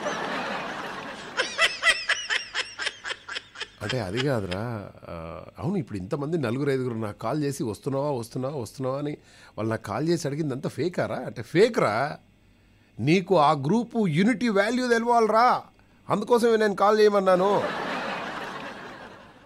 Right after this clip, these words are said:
షాజహాన్ గాడు రేపిస్తున్నాడు పార్టీ, ఈ రోజు కాదు. అరే అట్లా కాదురా, ప్లీజ్ రా, నన్ను ఆ గ్రూప్లో యాడ్ చేయరా. <laughs> మళ్ళొకసారి. సరే ఇంకెప్పుడు గ్రూప్లో నుంచి వెళ్ళి పోవు కదరా నువ్వు.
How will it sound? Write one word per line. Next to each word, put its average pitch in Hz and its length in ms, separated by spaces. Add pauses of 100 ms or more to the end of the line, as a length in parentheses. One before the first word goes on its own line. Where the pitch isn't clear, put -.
(260)
షాజహాన్ 214 380
గాడు 233 200
రేపిస్తున్నాడు 226 640
పార్టీ, 208 260
ఈ 220 100
రోజు 233 220
కాదు. 202 340 (1600)
అరే 80 160
అట్లా 76 240
కాదురా, 76 520 (100)
ప్లీజ్ 78 300
రా, 73 120
నన్ను 73 420
ఆ 76 60
గ్రూప్లో 82 460
యాడ్ 82 320
చేయరా. 87 320 (340)
<laughs> 170 320
మళ్ళొకసారి. - 1000 (2500)
సరే 170 220
ఇంకెప్పుడు 185 360
గ్రూప్లో 214 300
నుంచి 233 180
వెళ్ళి 240 140
పోవు 226 180
కదరా 247 300
నువ్వు. 208 300